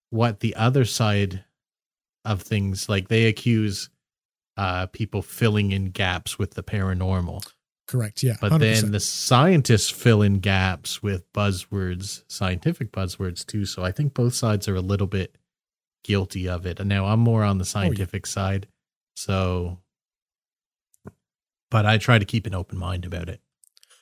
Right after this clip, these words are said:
Speaker 2: Oh, for sure. That's the thing. Like, I'm sure a lot of people probably watch this stuff and they go, "Bert is a believer. He believes everything." The reality is,
Speaker 1: <laughs>
Speaker 2: most of the time, I try to keep an open mind on everything, right?
Speaker 1: Yeah. Yeah, you're
Speaker 2: Because
Speaker 1: just presenting this.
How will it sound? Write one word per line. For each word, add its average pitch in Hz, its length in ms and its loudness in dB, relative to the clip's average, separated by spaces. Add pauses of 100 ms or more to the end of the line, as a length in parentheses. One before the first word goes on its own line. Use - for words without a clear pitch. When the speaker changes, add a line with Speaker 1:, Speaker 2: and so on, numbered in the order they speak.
(120)
Speaker 2:
Oh, 254 120 2
for 170 140 2
sure. 151 240 -2 (140)
That's 233 240 2
the 156 80 2
thing. 131 260 2
Like, 135 200 4
I'm 160 120 4
sure 277 240 0
a 175 60 0
lot 139 200 0
of 147 60 -4
people 143 240 0
probably 123 300 0
watch 113 340 -2
this 127 160 0
stuff 135 280 0
and 123 80 -2
they 120 60 2
go, 113 200 0 (200)
"Bert 170 360 0
is 143 120 0
a 147 60 0
believer. 131 320 4
He 180 120 4
believes 156 340 -2
everything." 127 640 0 (500)
The 165 120 4
reality 226 640 4
is, 143 200 4 (320)
Speaker 1:
<laughs> - 280 -20 (200)
Speaker 2:
most 240 280 2
of 175 80 -2
the 147 80 0
time, 135 260 2
I 180 80 2
try 202 160 0
to 165 80 2
keep 160 160 0
an 131 80 2
open 127 240 4
mind 120 220 2
on 101 100 -2
everything, 98 460 -4 (180)
right? 113 260 -2
Speaker 1:
Yeah. 95 460 4 (120)
Yeah, 160 100 8
you're 123 160 8
Speaker 2:
Because 180 100 4
Speaker 1:
just 202 160 0
presenting 117 580 4
this. 87 360 -10